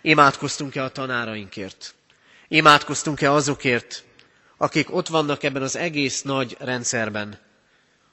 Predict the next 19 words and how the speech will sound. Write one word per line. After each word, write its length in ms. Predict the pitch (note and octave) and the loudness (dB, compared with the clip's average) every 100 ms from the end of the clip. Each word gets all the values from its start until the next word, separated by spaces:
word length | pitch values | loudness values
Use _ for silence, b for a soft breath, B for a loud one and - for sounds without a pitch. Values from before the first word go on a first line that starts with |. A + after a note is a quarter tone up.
| - | -10
Az 120 | B2+ | -4
ige 200 | E3 D3 | 0 2
szavával 580 | - D#3+ C#3+ C3 B2+ C3+ | 2 0 2 2 2 2
élve, 320 | C#3 B2+ C3+ | 2 2 0
ott 180 | F3 F#3 | -2 -6
volt-e 400 | F3 F3 E3+ D#3+ | -2 -2 0 0
az 180 | D3+ - | 0 -2
imádságos 800 | D3+ D#3 C#3 - C#3 B2+ B2 - | -6 -4 -4 -4 -6 -6 -6 -8
hátország 840 | C3 B2 - A2+ - A#2+ G#2+ F#2+ - b b b b b | -6 -6 -6 -10 -10 -10 -10 -12 -18 b b b b b
mögöttünk, 680 | B2 C#3 B2 - - A#2 C3+ | -2 0 0 -2 -8 -8 -4
és 180 | C3+ - | -4 -4
ott 160 | G3 - | -6 -6
voltunk-e 840 | E3 D#3+ C#3+ C#3+ B2 C3 A#2+ - b b b b b | -4 -2 -2 -6 -4 -4 -4 -6 b b b b b
imádságos 840 | D3 D3+ C#3 - C#3+ C3 B2+ - | 4 6 6 4 0 2 0 -2
hátországként 920 | D3 C3+ - A#2+ - A#2+ - A#2+ G#2+ | 0 0 -2 -6 -4 -6 -6 -12 -8
a 60 | |
másik 420 | A#2+ C#3 B2 A#2+ - | -4 -2 -2 -6 -8
ember 360 | A#2+ A2 G#2 | -8 -6 -6
mögött? 500 | G#2+ A2 A2 - - | -8 -10 -12 -14 -20